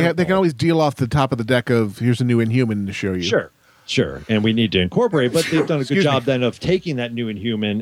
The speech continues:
Speaker 2: and either making him part of the team or making him part of Hydra or whatever
Speaker 1: Yep.
Speaker 2: and going forward from there.
Speaker 1: So, yeah, um, bit of a roller coaster ride in the old D C, D C television universe there.
Speaker 2: Yeah.
Speaker 1: Um, oof.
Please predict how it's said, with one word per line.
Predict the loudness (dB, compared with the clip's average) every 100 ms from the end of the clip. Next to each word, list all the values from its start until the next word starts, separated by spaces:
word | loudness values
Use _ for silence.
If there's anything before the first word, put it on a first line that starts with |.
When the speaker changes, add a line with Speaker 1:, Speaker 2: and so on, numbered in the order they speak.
| -2
Speaker 2:
and | -2 0 -2
either | -2 0 0
making | 2 0 0
him | 0
part | 0 0
of |
the | -4
team | 0 2 4 4
or | 4
making | 2 2 2
him |
part | 2 2
of | 0
Hydra | 2 2 2 2 2 0
or | -2
whatever | 0 2 0 -2 -6
Speaker 1:
Yep. | -4
Speaker 2:
and | -2 -4 -6 -14 -8 0
going | 0 0
forward | -2 0 0 0 -6
from | -12 -12
there. | -12 -14 _ _ _ _ _ _ _ _
Speaker 1:
So, | -4 2
yeah, | 4 4 2 -2 -12 -4
um, | 2 4 4 2 0 -2 -4
bit | 0 0
of | 2
a |
roller | 2 2 2
coaster | 2 -2 -2 -6
ride | -2 0 0
in |
the | 0
old | 4 4 2
D | 2 2
C, | 0 -2 _
D | 0 0
C | 0
television | 0 0 0 -2 -2
universe | -2 -4 -6 -6
there. | -6 -6 -2
Speaker 2:
Yeah. | 2 4 2 2 0 -4 -10 -10
Speaker 1:
Um, | -4 -2 -2 -2 -4 -6 -8 -12 -18 -20 _ _ _ _ _ _ _ -6
oof. | -4 -4 -10 -16